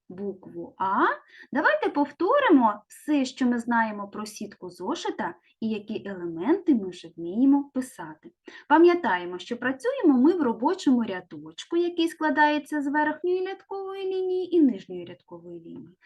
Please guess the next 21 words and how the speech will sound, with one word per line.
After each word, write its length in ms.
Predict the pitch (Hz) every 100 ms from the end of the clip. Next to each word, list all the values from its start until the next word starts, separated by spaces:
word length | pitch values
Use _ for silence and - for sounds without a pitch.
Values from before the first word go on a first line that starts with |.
| - _
Так, 280 | 180 - 440
у 60 |
нас, 260 | 359 339 - 233 285
також 360 | 359 427 392
у 20 |
нас 280 | 294 254 254
є 200 | 220 208
надрядкова 880 | 196 185 180 180 226 254 - 370 381
і 380 | 415 - 508 -
підрядкова 760 | 269 233 240 233 - 240 220 226
лінії, 500 | 226 226 220 220 220
вони 300 | 196 180 170
нам 240 | 240 302
допомагають 840 | 359 359 453 480 370 214 202 202
в 60 | _
цьому. 400 | - 208 196 202 - - -
Ще 200 | - 226
є 180 | 220
похила 520 | 220 196 - 175 190 175
допоміжна 840 | 185 190 185 180 - 180 254 427
лінія, 360 | 339 240 190 170